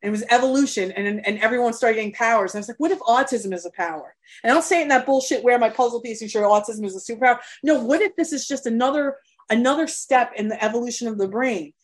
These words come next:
And all we need to do is learn how to communicate with it. And she's learning everything my son's learning, including to be social. So if I believe that, I show up a lot differently when it comes to teaching her something like potty training.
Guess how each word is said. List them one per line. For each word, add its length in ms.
And 80
all 160
we 140
need 160
to 100
do 180
is 100
learn 220
how 80
to 60
communicate 640
with 160
it. 120
And 120
she's 280
learning 440
everything 580
my 140
son's 380
learning, 260
including 560
to 100
be 120
social. 600
So 160
if 120
I 200
believe 360
that, 300
I 140
show 280
up 80
a 40
lot 440
differently 400
when 100
it 120
comes 200
to 100
teaching 300
her 80
something 320
like 240
potty 200
training. 240